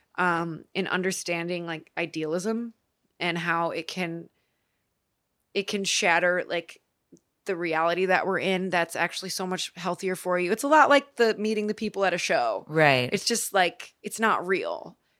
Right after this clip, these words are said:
Speaker 1: you know? And, um, I work really hard at my perception of, uh,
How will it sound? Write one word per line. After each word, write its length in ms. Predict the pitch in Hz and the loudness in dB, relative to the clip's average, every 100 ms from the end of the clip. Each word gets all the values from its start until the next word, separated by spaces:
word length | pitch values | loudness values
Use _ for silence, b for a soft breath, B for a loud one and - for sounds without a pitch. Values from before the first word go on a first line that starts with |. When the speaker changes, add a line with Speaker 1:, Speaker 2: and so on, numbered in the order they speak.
| _ | _
Speaker 1:
you 120 | 202 | -2
know? 380 | 180 160 156 151 - - | 0 0 -4 -8 -12 -4
And, 520 | 185 170 160 160 - _ _ _ _ _ | -2 0 -2 -8 -14 _ _ _ _ _
um, 500 | 185 175 165 160 151 _ _ _ _ _ | -2 0 -2 -6 -12 _ _ _ _ _
I 80 | 214 | -2
work 240 | 226 247 226 | 0 0 2
really 180 | 220 | 2
hard 380 | 196 175 175 165 | 2 2 2 0
at 180 | - 156 | -2 0
my 300 | 170 165 165 _ _ | 0 0 -2 _ _
perception 680 | - 190 - 170 - 180 165 147 | -10 -8 -2 -2 -2 -6 -6 -8
of, 400 | 160 156 156 - _ _ _ _ _ _ _ _ - | -4 -4 -6 -12 _ _ _ _ _ _ _ _ -2
uh, 500 | 180 160 156 160 | 0 0 0 -4